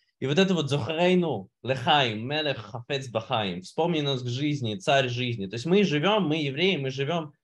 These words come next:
не в материальной параболе, мы живем в духовной гиперболе. И где, э, вот этот момент, когда твоя зацепка за материальность,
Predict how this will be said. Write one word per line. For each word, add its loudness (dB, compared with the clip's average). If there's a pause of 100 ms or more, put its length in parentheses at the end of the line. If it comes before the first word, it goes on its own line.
(160)
не 2
в 0
материальной 0 (240)
параболе, 2 (380)
мы -2
живем 0
в -4
духовной 2
гиперболе. -2 (380)
И -8
где, 2
э, 0 (640)
вот -4
этот -2
момент, -2
когда 0 (300)
твоя 0 (480)
зацепка -6
за -4
материальность, 0